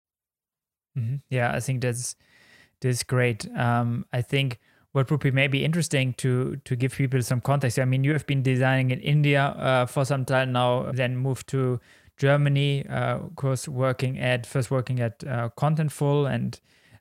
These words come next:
uh, now at Graph, uh, C M S. If you look back at the, the work that you were doing, um, so do you have any sort of particular project,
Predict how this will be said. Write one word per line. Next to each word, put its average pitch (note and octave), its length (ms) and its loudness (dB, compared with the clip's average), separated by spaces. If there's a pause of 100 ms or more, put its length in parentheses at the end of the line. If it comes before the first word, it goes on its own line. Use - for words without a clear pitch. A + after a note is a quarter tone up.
uh, A#2+ 180 0
now B2 240 2
at A#2 120 -2
Graph, A#2+ 380 -2
uh, C3 260 -4
C B2+ 220 -4
M B2 120 -4
S. C#3 340 -6 (840)
If - 160 -6
you G#3 80 0
look G#3 240 -2
back D#3 220 4
at C#3 180 4
the, B2+ 500 2
the C3 120 0
work C3 260 2
that C3 180 0
you B2 120 0
were A#2 120 0
doing, A#2+ 600 -2
um, C#2 580 -4 (160)
so - 680 -2 (140)
do C3+ 120 0
you D#3 80 2
have F3+ 140 0
any E3+ 180 0
sort C#3+ 220 0
of C3 100 0
particular C3 580 0
project, B2+ 760 0